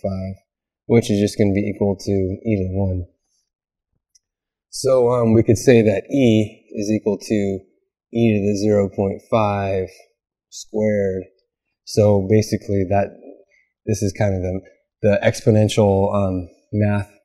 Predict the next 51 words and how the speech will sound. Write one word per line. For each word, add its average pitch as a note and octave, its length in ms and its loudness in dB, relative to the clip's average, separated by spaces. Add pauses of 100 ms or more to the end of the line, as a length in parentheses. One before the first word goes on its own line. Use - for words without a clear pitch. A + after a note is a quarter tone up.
(300)
that, G2+ 200 -6 (100)
that G#2 100 -6
we G#2 140 -6
can G2 160 -4
use G2+ 200 -4
to G2+ 100 -4
just G2 180 -4
say G2+ 80 0
e G#2 160 0
to G#2 60 2
the G2 120 -2
zero G2+ 160 0
point G2 220 -4
five F#2+ 220 -2
is F#2 100 -6
just - 220 -14
the F2+ 60 -18
square F#2 340 -6
root F2 80 -6
of - 60 -16
e. B3 260 -18 (600)
Um, F#2 220 -8
so, B2+ 500 -2
you A#2 120 -2
know, F#2+ 260 -4 (220)
just B2 160 0
as A2+ 160 2
a G2 40 2
little G2 320 0
reminder F#2+ 360 0
what F#2 160 -4
exponents F#2+ 420 -4
are. F#2 140 -2 (420)
But C#3+ 160 6
if - 180 0
I'm A#2 200 4
using D3 260 6
this B2+ 260 2
form B2+ 220 6
of G2 100 2
exponents, G#2 600 0
if G2+ 100 -4
I G#2 120 4
understand A2+ 440 4
this A2 100 4
is A2 60 2
what F#2+ 160 2
exponent B2 320 2
is, A#2 60 4
and G#2 180 4
what, B2 140 4